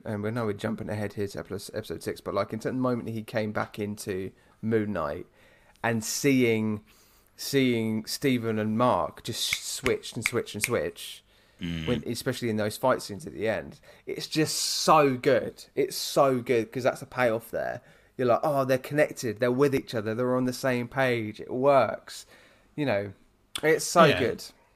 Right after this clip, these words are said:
Speaker 2: And, and, you know, and it's so, episode five was about, uh, kind of, they needed to balance the scales, uh, in order to not be sent to the, uh, these, this is where I lose it with words, Matt, but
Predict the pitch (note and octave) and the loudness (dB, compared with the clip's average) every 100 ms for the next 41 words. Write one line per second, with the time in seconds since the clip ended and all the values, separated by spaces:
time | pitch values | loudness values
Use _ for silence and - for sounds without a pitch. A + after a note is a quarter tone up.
0 | _ - D3 E3 F3 F3 F3+ E3 F3 D3 | _ 0 2 4 4 4 4 4 4 4
1 | G#2 G#2+ A#2 A#2 - D3+ B2 A#2 A#2 - | 4 4 4 4 2 4 4 4 2 -2
2 | - - - C#3 C#3 C#3+ G#2+ - B2+ A2+ | -12 -18 -14 -4 0 0 0 2 2 2
3 | - B2 B2 A#2 A2 A2 G2+ G2+ A2 G#2 | 2 4 4 4 2 0 0 0 2 4
4 | G#2 G#2 G2+ G2+ G#2 G2 F#2+ - G#2 G2 | 4 2 0 -2 0 0 0 -2 0 2
5 | G2+ G#2 A2 G#2 G2+ - G2 G#2 G#2+ G2+ | 2 4 4 2 0 -4 -2 0 2 0
6 | G#2+ - A#2 - - A2 A#2 C3 E3+ - | 0 -2 -2 -2 2 2 2 2 2 0
7 | - - - - - G#2 G2+ G#2 G#2+ G#2+ | -2 -10 -20 -10 0 2 2 2 2 4
8 | G#2 F#2 A2 G2+ G2+ F2+ - G2 G2 F#2+ | 4 2 2 2 2 0 -2 2 4 4
9 | F#2+ G2 - - G2+ F#2+ F#2 - F#2+ F#2 | 2 0 -2 0 0 -4 -6 -8 -2 -2
10 | F2+ F#2+ F#2 F#2+ B2 D3+ B2+ C#3 E3 - | -2 -2 -2 -2 0 2 2 2 2 2
11 | G#2 G#2+ G2+ G2+ G2+ G#2 F2+ F#2+ F#2 F2+ | 2 4 4 4 4 4 2 0 2 2
12 | F2+ F2+ - F2+ F2 - F2 E2+ | 4 2 0 -4 -6 -4 -4 -4